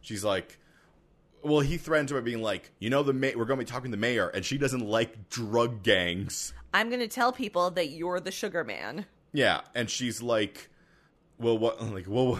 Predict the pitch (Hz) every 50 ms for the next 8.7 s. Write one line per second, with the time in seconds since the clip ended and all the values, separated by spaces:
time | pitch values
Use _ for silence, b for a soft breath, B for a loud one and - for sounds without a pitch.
0 | - 104 110 131 139 123 117 - 131 147 147 143 123 123 117 107 107 107 - 120
1 | 139 165 175 151 123 98 90 85 - - - - 113 117 117 110 107 117 110 107
2 | - - - - 127 143 143 139 139 135 135 143 143 135 143 131 117 120 131 123
3 | 120 123 - - - _ _ _ _ - 208 226 240 196 226 233 226 - - -
4 | 196 196 208 220 226 220 233 - 202 185 220 262 277 277 - 220 - - - 254
5 | 294 - - - 285 180 B B B B B - 508 587 571 554 554 - - 494
6 | 427 320 233 196 190 - 226 208 160 175 294 269 B B B B 196 214 156 131
7 | 147 190 185 - - 175 180 196 226 247 262 240 180 127 127 127 135 151 170 -
8 | - - - 165 135 110 98 107 95 104 127 - - -